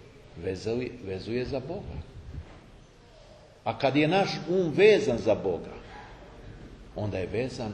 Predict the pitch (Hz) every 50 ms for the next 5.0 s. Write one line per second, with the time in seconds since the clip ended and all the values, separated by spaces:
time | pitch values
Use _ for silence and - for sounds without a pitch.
0 | 101 - 107 120 117 104 - - - - 123 135 143 120 107 95 - 67 110 107
1 | 110 113 113 - - 107 98 95 110 131 151 147 117 - - - 73 - 71 -
2 | 107 104 107 110 226 - - 95 95 98 - - 92 92 - - - 117 127 143
3 | 147 147 131 95 80 - - - - - - - - - - 117 120 135 139 139
4 | 139 - 123 113 110 139 165 170 165 156 160 - 135 113 123 131 127 123 117